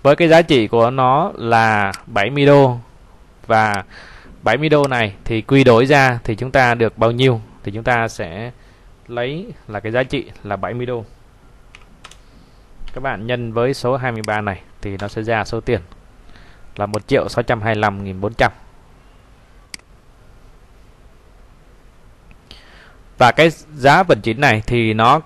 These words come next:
không nằm trong cái bất kỳ công nợ nào. Vì đây là chúng ta sẽ tìm xem là có cái hóa đơn công nợ nào của công ty Song Bình hay không.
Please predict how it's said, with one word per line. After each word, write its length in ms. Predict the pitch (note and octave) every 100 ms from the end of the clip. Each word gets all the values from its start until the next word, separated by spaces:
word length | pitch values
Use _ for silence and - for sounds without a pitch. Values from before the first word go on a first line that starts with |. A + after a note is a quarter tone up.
| -
không 340 | D#3 C#3+ C3+
nằm 260 | B2+ G#2 G#2
trong 400 | - B2+ B2 A#2+
cái 260 | A#2+ B2
bất 260 | F3+ E3+ -
kỳ 160 | C3+ G2+
công 220 | C3+ A#2+
nợ 200 | A#2 F2
nào. 280 | G#2+ G#2 F#2+ - - -
Vì 160 | A2 A2+
đây 280 | C3+ B2 G#2+ - - - - -
là 400 | G#2+ G#2+ G#2 G2+ G2+ - - -
chúng 120 | C#3
ta 280 | C#3 B2+ A#2
sẽ 340 | - F#2+ G#2
tìm 380 | - D3 B2 G#2
xem 280 | - B2 G#2+ - -
là 280 | A2 G2+ F#2 - - - -
có 100 | C#3+
cái 140 | C#3+ C#3
hóa 220 | C#3+ D#3
đơn 320 | D3+ C#3 A#2+
công 240 | A#2+ B2
nợ 240 | B2 G2 A#1
nào 220 | G#2 G2
của 120 | F2+
công 140 | B2 A#2
ty 200 | A#2 A2+
Song 280 | - A#2 A2+
Bình 160 | G#2+
hay 120 | F#2+
không. 260 | G2+ B2 G#2+